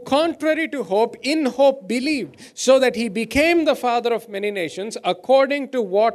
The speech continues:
was spoken, so shall your descendants be. And not being weak in faith, he did not consider his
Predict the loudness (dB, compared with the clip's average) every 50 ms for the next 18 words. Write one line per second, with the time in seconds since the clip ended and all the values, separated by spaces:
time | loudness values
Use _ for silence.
0 | -4 -4 0 0 2 2 2 0 -2 -6 -18 -20 -20 _ -14 -12 -10 -10 -4 2
1 | 4 4 4 4 0 -4 -6 -6 -8 -14 _ _ -14 -12 -6 0 2 4 4 4
2 | 4 2 0 -2 0 0 0 -2 -2 -2 0 0 -2 -2 -2 -4 -2 -2 -2 -4
3 | -4 -4 -4 -6 -6 -6 -8 -12 -16 _ _ _ _ _ -20 -12 -4 -2 -2 -2
4 | -2 -4 -8 -14 -20 _ _ _ -2 0 0 0 0 0 0 0 0 -2 -4 -4
5 | -4 -4 -4 -4 -4 -4 -4 -4 -4 -4 -6 -6 -6 -4 -2 0 0 0 0 -2
6 | -2 0 -2 -4 -4 -4 -6 -6 -6 -6 -6 -8 -6 -4 -2 -2 0 0 -2 -2
7 | -2 -4 -4